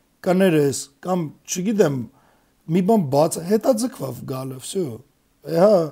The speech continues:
նոյեմբերից հետաձգվում ա, սեպտեմբերից հետաձգվում ա, ինչ նորություն ասիր։ Բա այդ օրվա ապրումների համար չես ուզում մի բան ասես։ Չես ուզում հելնես, ասես,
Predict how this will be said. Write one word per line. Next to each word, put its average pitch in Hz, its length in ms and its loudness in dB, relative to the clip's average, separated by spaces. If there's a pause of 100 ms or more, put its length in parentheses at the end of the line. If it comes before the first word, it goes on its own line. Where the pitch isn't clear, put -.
(160)
նոյեմբերից 214 600 0
հետաձգվում 165 680 -6
ա, 107 100 -14 (460)
սեպտեմբերից 202 680 -2
հետաձգվում 151 640 -6
ա, 120 140 -12
ինչ 214 200 -2
նորություն 139 600 -4
ասիր։ - 360 -14 (680)
Բա 160 160 2
այդ 214 280 4
օրվա 202 300 6
ապրումների 185 580 0
համար 165 300 2
չես 180 360 0
ուզում 180 360 -8
մի 202 120 -2
բան 131 300 -8
ասես։ 120 380 -12 (2000)
Չես 226 200 4
ուզում 247 320 2
հելնես, 208 340 6
ասես, 175 340 0